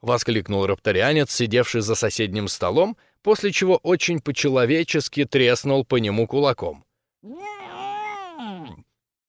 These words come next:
Я не услышал ни слова, ведь рапторианцы между собой общались с запахами, а те не выходили за пределы их стола. В ожидании заказа я решил не терять времени.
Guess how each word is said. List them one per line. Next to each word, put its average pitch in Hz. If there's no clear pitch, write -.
Я 127
не 135
услышал 127
ни 139
слова, 95
ведь 120
рапторианцы 117
между 104
собой 117
общались 113
с 92
запахами, 92
а 123
те 214
не 165
выходили 120
за 107
пределы 110
их 104
стола. -
В 90
ожидании 135
заказа 147
я 165
решил 165
не 143
терять 123
времени. 87